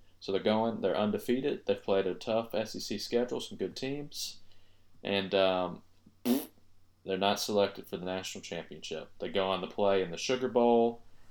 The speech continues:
They win that. I forget who they played.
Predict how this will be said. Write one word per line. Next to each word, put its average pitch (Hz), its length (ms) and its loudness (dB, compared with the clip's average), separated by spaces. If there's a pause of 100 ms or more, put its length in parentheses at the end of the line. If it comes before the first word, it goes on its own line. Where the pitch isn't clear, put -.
(100)
They 101 140 6
win 131 280 2
that. 120 280 8
I 98 80 2
forget 123 420 0
who 123 120 0
they 104 120 6
played. 101 640 0